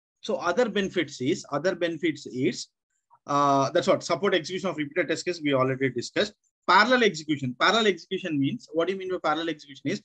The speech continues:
let's say you have hundred test cases. Okay, if you are executing these hundred test cases on a single machine, let's say it will take around three hours of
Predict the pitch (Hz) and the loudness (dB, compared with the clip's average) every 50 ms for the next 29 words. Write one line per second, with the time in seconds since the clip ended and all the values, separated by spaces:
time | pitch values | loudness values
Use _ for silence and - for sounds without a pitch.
0 | _ _ _ _ _ - 180 185 185 - 208 196 196 190 180 175 185 180 185 175 | _ _ _ _ _ 0 0 0 2 2 2 2 4 2 2 2 0 0 0 -2
1 | 143 151 156 151 - - 135 135 - - 117 104 - 110 - - - - - _ | -2 0 -2 -2 -4 -6 -8 -8 -8 -10 -10 -10 -12 -16 -16 -16 -18 -18 -20 _
2 | _ _ _ _ _ _ _ 143 135 135 196 165 139 - _ _ _ _ _ _ | _ _ _ _ _ _ _ -14 -6 -4 -4 -4 -4 -8 _ _ _ _ _ _
3 | _ _ _ - 190 185 - 226 220 226 226 202 185 170 - 190 214 220 247 233 | _ _ _ -16 -14 -12 -6 -2 0 2 2 2 2 0 -2 -6 -8 -8 -8 -8
4 | 208 247 240 220 220 214 214 196 165 180 202 214 208 208 - 190 175 - - - | -6 -6 -6 -8 -8 -8 -8 -8 -6 -6 -4 -6 -6 -4 -2 -4 -2 -4 -4 -2
5 | 190 180 190 202 202 196 180 170 - - 170 170 185 190 196 190 175 156 147 135 | -2 -2 -2 -4 -6 -6 -8 -8 -10 -10 -10 -8 -6 -6 -6 -4 -4 -4 -4 -4
6 | - - 156 139 131 143 208 269 - _ _ _ _ _ _ _ _ _ _ 180 | -4 -4 -4 -2 -2 -4 -6 -8 -12 _ _ _ _ _ _ _ _ _ _ -2
7 | 180 170 - 208 190 180 185 180 165 147 170 170 156 160 151 160 175 180 - 175 | -2 0 0 0 0 0 -2 -4 -4 -4 -6 -4 -4 -2 -4 -4 -4 -4 -4 -2
8 | 180 165 151 139 135 135 135 151 143 | -2 0 0 0 0 -2 -2 -6 -12